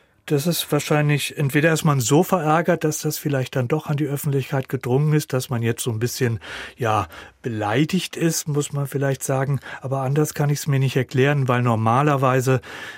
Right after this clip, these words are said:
wenn das sowas, eine solche Nachricht kommt, dann geht man natürlich auch inhaltlich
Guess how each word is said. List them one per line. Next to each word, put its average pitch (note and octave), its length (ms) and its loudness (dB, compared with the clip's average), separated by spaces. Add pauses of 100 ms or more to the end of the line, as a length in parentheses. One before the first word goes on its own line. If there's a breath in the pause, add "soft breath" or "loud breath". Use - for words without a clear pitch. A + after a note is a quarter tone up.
(140 loud breath)
wenn B2+ 240 0
das - 420 -2
sowas, B2 400 0
eine A#2 200 -2
solche B2 320 0
Nachricht A2 480 -4
kommt, A#2+ 260 0
dann A2+ 120 -2
geht B2 200 -2
man A#2+ 100 -2
natürlich A2+ 460 -4
auch G#2+ 160 -6
inhaltlich C#3 840 2